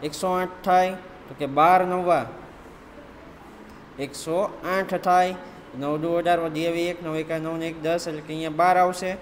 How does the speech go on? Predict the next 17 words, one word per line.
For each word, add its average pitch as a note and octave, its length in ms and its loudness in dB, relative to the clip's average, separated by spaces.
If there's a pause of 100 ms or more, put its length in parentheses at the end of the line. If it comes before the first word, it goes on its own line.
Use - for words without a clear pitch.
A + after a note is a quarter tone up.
(280)
અને C#3+ 80 -8
બાર D#3 280 2
સત્તા F3 520 2 (680)
ચોર્યાસી F#3+ 540 2
આવશે. G3 400 2
એટલે C#3+ 440 -8
કે D3 100 -6
કઈ E3+ 200 -2
કઈ G3 140 -2
સંખ્યા F#3+ 360 -2
મળી G3 240 -2
જાદુઈ F3+ 320 -2
ષટકોણમાં? F#3+ 720 -4
તો F3 60 -2
અગિયાર D#3 320 -2
નવા D#3+ 300 -2
નવ્વાણું, G#3 640 0